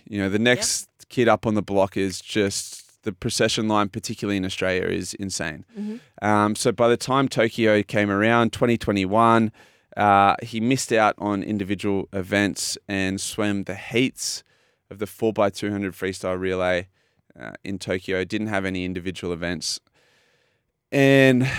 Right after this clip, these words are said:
Speaker 1: look, without knowing exactly, you don't know where people are at. It would have been a tall order for Mac to qualify
Speaker 2: Right, okay.
Speaker 1: for this Olympics. So
Speaker 2: Is that just, just because the demand behind him is?
Speaker 1: Yeah, <sighs> yeah. There's just, there's, there's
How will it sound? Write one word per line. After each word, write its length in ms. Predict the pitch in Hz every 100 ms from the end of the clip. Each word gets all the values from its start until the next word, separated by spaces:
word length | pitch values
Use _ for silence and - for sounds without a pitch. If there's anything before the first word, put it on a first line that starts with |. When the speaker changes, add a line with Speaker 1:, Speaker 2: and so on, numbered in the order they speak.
| 135
Speaker 1:
look, 220 | 120 113
without 320 | 113 135 131
knowing 260 | 113 104 95
exactly, 440 | 95 101 113 107
you 60 | 104
don't 160 | 95
know 100 | 92
where 160 | 95 90
people 320 | - 92 107
are 60 | 73
at. 160 | 82
It 140 | 98 101
would 160 | 113
have 100 | 117
been 380 | 95 104 101 98 - _ -
a 100 | 92
tall 400 | - 110 104 95
order 240 | 95 92
for 140 | -
Mac 240 | 95 95 -
to 100 | 101
qualify 640 | - 95 92 - 87 82
Speaker 2:
Right, 220 | 151 127
okay. 280 | 151 - - 160 -
Speaker 1:
for 180 | -
this 240 | 98 92 -
Olympics. 460 | 82 80 - -
So 380 | - 120 113 110 101 -
Speaker 2:
Is 100 | 208
that 180 | 220 202
just, 600 | 240 233 - - _ _
just 220 | 208 -
because 260 | 196 190
the 100 | -
demand 600 | 151 151 156 156 151 156 -
behind 480 | 151 151 139 139 143
him 240 | 147 131
is? 240 | - - - _ _ _ _ _ _ _ _ - - _ _
Speaker 1:
Yeah, 600 | 151 185 - 170 160 160
<sighs> 80 | 165
yeah. 300 | 160 185 175
There's 200 | 170 160
just, 340 | 175 - -
there's, 300 | 147 143 123
there's 400 | - 135 120 -